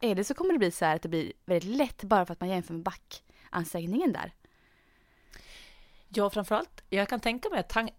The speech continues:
Speaker 2: att det finns en liten tanke om att aktivera
Speaker 1: Ja.
Speaker 2: baksida
Speaker 1: Ja.
Speaker 2: och rumpa i
Speaker 1: Ja.
Speaker 2: backe.
Speaker 1: Mm.
Speaker 2: Och att du har kvar den aktiveringen och kraften
Speaker 1: Mm.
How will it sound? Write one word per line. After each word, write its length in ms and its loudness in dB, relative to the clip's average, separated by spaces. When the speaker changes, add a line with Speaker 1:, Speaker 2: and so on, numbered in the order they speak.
Speaker 2:
att 180 -4
det 120 2
finns 240 -4
en 60 -4
liten 220 -4
tanke 400 0
om 140 2
att 160 0
aktivera 880 4
Speaker 1:
Ja. 60 -8
Speaker 2:
baksida 380 4
Speaker 1:
Ja. 40 6
Speaker 2:
och 80 4
rumpa 440 2
i 220 2
Speaker 1:
Ja. 80 0
Speaker 2:
backe. 380 2
Speaker 1:
Mm. 180 4
Speaker 2:
Och 60 4
att 100 0
du 60 4
har 100 6
kvar 320 6
den 160 2
aktiveringen 720 0
och 80 -6
kraften 300 2
Speaker 1:
Mm. 160 -2